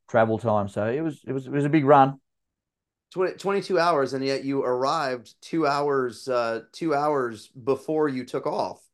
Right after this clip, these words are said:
Speaker 1: Yeah. <laughs> Oh, yeah. I
Speaker 2: Oh.
Speaker 1: left, so pr-, pretty much left. I, I arrived. So I, meet, I, I arrived at the same day, at the same time as I left, pretty much when I got to L A.
Speaker 2: <laughs>
Speaker 1: So I, I got to see the same day twice, but I also missed the day back home. <laughs>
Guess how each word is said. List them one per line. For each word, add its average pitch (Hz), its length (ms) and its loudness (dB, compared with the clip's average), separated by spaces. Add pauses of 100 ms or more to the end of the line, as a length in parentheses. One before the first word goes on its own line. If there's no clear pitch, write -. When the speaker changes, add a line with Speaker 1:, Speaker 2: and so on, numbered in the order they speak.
(320)
Speaker 1:
Yeah. 165 160 6 (280)
<laughs> - 120 10 (240)
Oh, 196 100 10
yeah. 175 140 10
I 165 40 12
Speaker 2:
Oh. 156 40 10
Speaker 1:
left, 190 160 8
so 151 160 6
pr-, 143 140 2
pretty 208 200 6
much 170 200 6
left. 151 280 4 (320)
I, 135 160 2
I 139 140 6
arrived. 139 380 8
So 151 80 4
I, - 20 -4
meet, 185 180 -2
I, 127 120 4
I 131 180 2
arrived 139 360 2
at 135 60 -10
the 143 60 -14
same 131 300 -4
day, 127 160 8
at 127 80 -2
the 117 40 -12
same 120 260 -2
time 120 200 2
as 107 80 -2
I 110 60 4
left, 127 280 2
pretty 107 200 -2
much - 400 -4
when 131 160 2
I 117 40 6
got 120 100 4
to 117 180 4
L 110 140 6
A. 120 260 8
Speaker 2:
<laughs> - 40 -4 (580)
Speaker 1:
So 123 300 4
I, 117 160 2 (160)
I 135 80 -2
got 143 260 4
to 143 80 -6
see 127 160 0
the 120 80 -4
same 156 280 4
day 131 180 10
twice, 143 360 6
but 117 140 2
I 120 60 6
also 135 280 2
missed 139 220 -6
the 123 80 -4
day 127 180 8
back 117 200 4
home. 143 300 2 (140)
<laughs> 117 160 -8